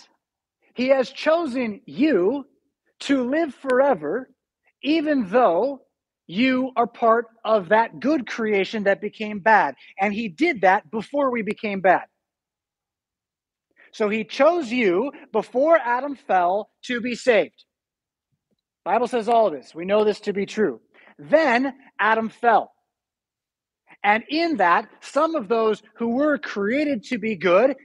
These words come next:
became evil. In fact, all of them did. And from that moment, all of them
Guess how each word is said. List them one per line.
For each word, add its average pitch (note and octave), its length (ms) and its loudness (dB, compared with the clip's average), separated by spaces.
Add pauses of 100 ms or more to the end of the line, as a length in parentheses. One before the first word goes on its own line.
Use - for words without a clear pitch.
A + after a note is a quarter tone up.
became G#3+ 440 -4
evil. G#3+ 300 -2
In D3+ 60 -8
fact, G3+ 260 0
all B3 300 2
of D#3+ 140 -4
them D#3+ 200 -6
did. G3+ 300 0 (760)
And A3 160 -6
from A3 140 -6
that C4 240 2
moment, A3+ 520 0 (760)
all D4 300 4
of F#3+ 140 -6
them A#3 300 -2